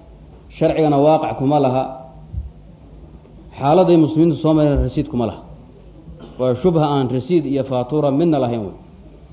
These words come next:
Laa fi taariikhi al-islaami walaa fi al-adilla sharciyya. Waxaynu ognahay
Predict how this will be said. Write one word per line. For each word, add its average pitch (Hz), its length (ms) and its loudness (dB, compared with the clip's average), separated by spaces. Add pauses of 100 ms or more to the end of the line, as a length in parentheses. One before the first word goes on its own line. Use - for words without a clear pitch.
(220)
Laa 165 160 4
fi 151 120 0
taariikhi 156 380 2
al-islaami 151 480 0 (960)
walaa 156 240 4
fi 151 100 0
al-adilla 151 320 2
sharciyya. 117 420 -2 (2500)
Waxaynu 160 280 0
ognahay 185 440 2